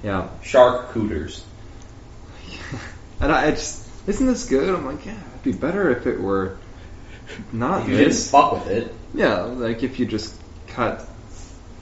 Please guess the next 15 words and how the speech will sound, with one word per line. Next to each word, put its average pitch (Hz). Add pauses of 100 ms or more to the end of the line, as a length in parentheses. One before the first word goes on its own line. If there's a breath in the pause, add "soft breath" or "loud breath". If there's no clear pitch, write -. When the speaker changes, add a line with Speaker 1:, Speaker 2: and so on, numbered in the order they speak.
(760)
Speaker 2:
If 113
you 139
just 123
hand 156
Speaker 1:
ham. 110
Speaker 2:
me 139
a -
ham 127
and 110
let 101
me 101
bite 101
into 156
it 190
Speaker 1:
Yeah. -